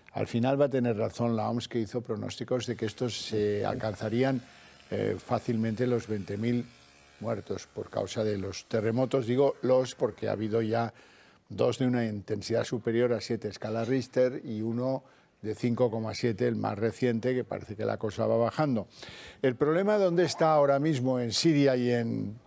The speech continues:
y en, sobre todo en Turquía? Pues que la supervivencia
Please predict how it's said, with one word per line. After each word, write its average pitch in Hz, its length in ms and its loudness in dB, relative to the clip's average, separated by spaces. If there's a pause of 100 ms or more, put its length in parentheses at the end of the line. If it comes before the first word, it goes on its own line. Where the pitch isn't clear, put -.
y 113 180 0
en, 113 160 0
sobre 113 240 -2
todo 143 200 4
en 123 100 2
Turquía? 120 560 2 (560)
Pues 131 200 2
que 147 240 2
la 123 480 -2
supervivencia 127 1120 0